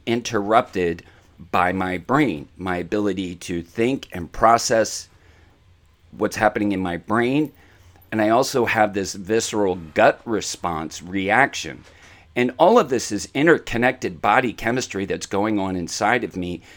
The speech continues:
And sometimes my brain will release it, sometimes it will restrain it. And I said I needed to articulate my heart's desire and acknowledge that my head, my brain,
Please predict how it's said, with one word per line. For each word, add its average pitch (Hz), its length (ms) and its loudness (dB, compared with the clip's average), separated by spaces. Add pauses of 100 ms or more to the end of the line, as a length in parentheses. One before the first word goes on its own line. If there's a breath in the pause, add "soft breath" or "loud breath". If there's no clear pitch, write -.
(180 loud breath)
And 98 120 -6
sometimes 107 580 -2
my 92 160 -4
brain 98 440 -2
will 87 300 -4
release 90 520 0
it, 170 120 -2
sometimes 92 520 -4
it - 140 -10
will 90 140 -2
restrain 117 560 -2
it. - 180 -2 (600 soft breath)
And 113 80 0
I 113 60 2
said 110 240 0
I 110 100 2
needed 127 320 -4
to 110 160 -4
articulate 107 640 -2
my 92 160 0
heart's 135 400 2
desire 87 580 0 (380 loud breath)
and 120 160 2
acknowledge 120 800 2
that 98 280 -2
my 90 220 -4
head, 110 480 -2
my 92 180 -4
brain, 101 640 -2